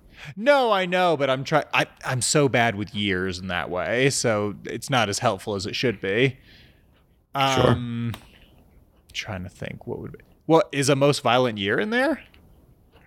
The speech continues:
Speaker 2: You got one.
Speaker 1: Okay. Inside Llewyn Davis.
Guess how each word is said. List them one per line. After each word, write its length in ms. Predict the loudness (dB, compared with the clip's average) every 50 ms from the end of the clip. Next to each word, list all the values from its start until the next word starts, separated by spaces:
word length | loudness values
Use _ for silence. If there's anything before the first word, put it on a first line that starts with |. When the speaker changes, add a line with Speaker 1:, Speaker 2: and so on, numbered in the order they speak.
| _
Speaker 2:
You 140 | -2 0 2
got 180 | 4 2 2 2
one. 240 | 2 0 0 0 -2 -2
Speaker 1:
Okay. 380 | 0 2 2 0 0 -2 -6 -10 _ -20 _ -20 -20 -20 _ _ _ _ _ _ _ -20 -20 -20 -20 -20 _ _ _ -20 -20 -20 -20 -18 _ -2
Inside 340 | -2 0 4 6 6 6 6
Llewyn 240 | 4 2 2 2 0
Davis. 540 | -2 -4 -4 -8 -10 -8 -6 -6 -6 -6